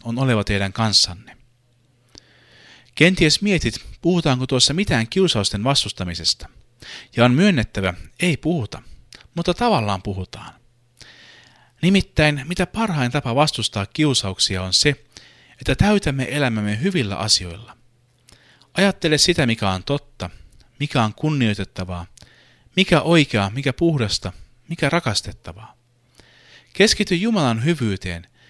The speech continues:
ja täytä elämä asioilla, jotka tukevat sinua kasvussasi Jumalan mielenmukaiseen elämään.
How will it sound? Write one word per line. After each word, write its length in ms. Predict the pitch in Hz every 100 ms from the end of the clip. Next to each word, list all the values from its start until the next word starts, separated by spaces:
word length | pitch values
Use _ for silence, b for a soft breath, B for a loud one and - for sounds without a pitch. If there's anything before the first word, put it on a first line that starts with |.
| b -
ja 80 | 101
täytä 360 | 170 180 156
elämä 420 | 120 156 135 107
asioilla, 640 | 107 143 - 107 92 87 82 b b b b b _ _ -
jotka 300 | 120 - 117
tukevat 480 | 196 202 127 104
sinua 280 | - 113 104
kasvussasi 800 | - 156 - 107 - - 92 -
Jumalan 320 | 156 160 120 117
mielenmukaiseen 840 | 147 104 95 101 92 90 - 90
elämään. 540 | 92 95 87 110 -